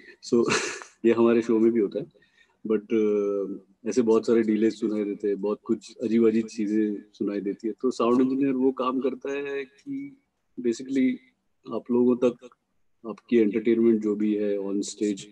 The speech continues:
या फिर जो भी on screen जो भी हो रहा है, to, to the point with maximum effect। Besides the technical details, we'll talk later। But the point is कि with the most amount of,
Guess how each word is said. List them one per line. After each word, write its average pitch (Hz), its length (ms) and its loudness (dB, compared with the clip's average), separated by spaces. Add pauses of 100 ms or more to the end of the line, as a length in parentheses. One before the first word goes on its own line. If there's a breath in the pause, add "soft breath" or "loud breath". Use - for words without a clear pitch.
(760 soft breath)
या 104 100 -4
फिर 101 200 -4
जो 101 200 -4
भी 101 120 -4
on 98 120 -4
screen 98 440 -4
जो 101 100 -4
भी 98 120 -4
हो 98 180 -6
रहा 101 120 -8
है, 98 180 -14 (840)
to, 107 80 -4
to 117 340 -2
the 123 140 4
point 117 460 4 (500)
with 110 120 -4
maximum 113 560 2
effect। 107 380 -6 (1080)
Besides 117 380 2
the 117 160 0
technical 117 340 2
details, 117 460 0 (380)
we'll 107 220 -4
talk 104 220 -4
later। 101 380 -4 (240)
But 113 140 -4
the 107 160 -4
point 107 180 -2
is 113 160 -2
कि 117 460 -2 (680)
with 110 180 0
the 120 240 6
most 123 260 2
amount 127 320 4
of, 131 120 0